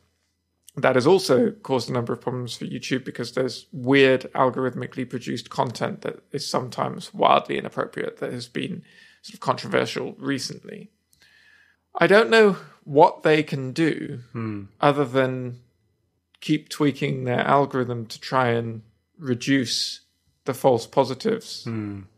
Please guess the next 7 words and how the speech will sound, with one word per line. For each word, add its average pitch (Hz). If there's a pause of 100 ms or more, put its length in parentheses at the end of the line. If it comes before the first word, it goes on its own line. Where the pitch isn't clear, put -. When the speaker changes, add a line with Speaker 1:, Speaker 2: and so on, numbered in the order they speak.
(640)
Speaker 1:
while 127
still 139 (440)
remaining 135
effective. - (400)
Essentially, 165
in 151
copyright 143